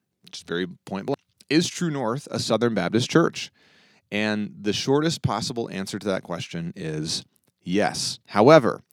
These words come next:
if you were to ask me in person, that yes would come with a caveat. It would have an asterisk. You wouldn't be able to see it 'cause we're speaking to each other, but I would know in my mind that there was more to the answer than just a simple yes or no. So let me explain what I mean.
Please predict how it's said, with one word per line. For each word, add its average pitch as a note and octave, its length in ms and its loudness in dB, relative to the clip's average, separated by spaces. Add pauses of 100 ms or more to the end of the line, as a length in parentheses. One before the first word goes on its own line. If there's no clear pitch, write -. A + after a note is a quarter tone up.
if G2+ 160 -4
you B2+ 120 8
were C#3+ 100 8
to C#3+ 100 4
ask A#2 260 0
me B2 120 -2
in A#2+ 100 -2
person, F2+ 600 -2
that G2 180 2
yes A#2 280 0
would A2+ 140 -2
come F#2+ 160 -4
with F#2 100 -2
a F#2 40 -2
caveat. F#2 500 -2 (240)
It - 100 -16
would G2 120 -10
have F2 120 -8
an F2+ 100 -8
asterisk. F2+ 540 -6
You G2+ 100 -4
wouldn't G#2 120 2
be G#2 80 6
able G#2+ 120 6
to B2+ 60 4
see A#2+ 200 6
it - 120 6
'cause G#2 140 -2
we're F#2+ 80 6
speaking G#2 340 0
to G2+ 120 -2
each G2 120 -2
other, G#2 240 0 (440)
but G#2 100 2
I A2 80 6
would C3+ 160 4
know B2 200 4
in B2 100 2
my A2+ 180 4
mind F#2 420 -2
that - 200 -4
there G2+ 120 0
was F#2 160 0
more A#2 320 0
to C#3 120 -6
the A2+ 180 -4
answer F#2 320 -6
than F2 160 -6
just F#2 240 -8
a - 40 -8
simple E2+ 380 -8
yes F2 320 -8
or E2 140 -8
no. D3+ 220 -12
So - 160 -6
let C3 80 0
me D3 100 -2
explain A2 320 -4
what F2+ 120 -4
I E2 80 -8
mean. F2 220 -14